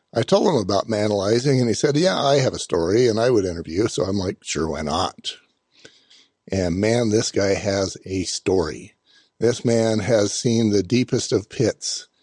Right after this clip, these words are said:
He's been there for years. And he also is on top of the mountain. He is a very bright light.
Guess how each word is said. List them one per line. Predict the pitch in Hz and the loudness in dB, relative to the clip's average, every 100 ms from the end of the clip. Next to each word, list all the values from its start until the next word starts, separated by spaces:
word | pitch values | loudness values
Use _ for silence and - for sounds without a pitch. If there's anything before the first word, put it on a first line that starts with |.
| _ _ _ _ _ _ _ _ _ _ _ _ _ _ _ _ | _ _ _ _ _ _ _ _ _ _ _ _ _ _ _ _
He's | 123 110 | -2 2
been | 113 113 | 2 4
there | 113 110 | 2 2
for | - | -2
years. | 95 92 71 53 - - - _ _ _ _ _ - | -2 0 -2 -6 -8 -10 -14 _ _ _ _ _ -6
And | 110 110 117 | -2 0 2
he | 123 | 4
also | 104 110 - 131 110 110 117 | 4 2 2 2 4 4 0
is | - 113 117 117 117 - - - _ | 2 4 6 4 2 -2 -10 -16 _
on | 98 110 | -4 -2
top | 117 113 156 | -2 -2 0
of | |
the | 117 | 2
mountain. | 120 135 135 - - _ _ _ _ - - | 2 2 -2 -12 -18 _ _ _ _ -20 -20
He | - 127 | -2 4
is | 120 117 | 4 4
a | 110 | 4
very | 104 120 120 107 | 2 2 2 2
bright | 98 90 82 | 0 -2 -2
light. | 80 82 64 - - | -4 -4 -4 -8 -14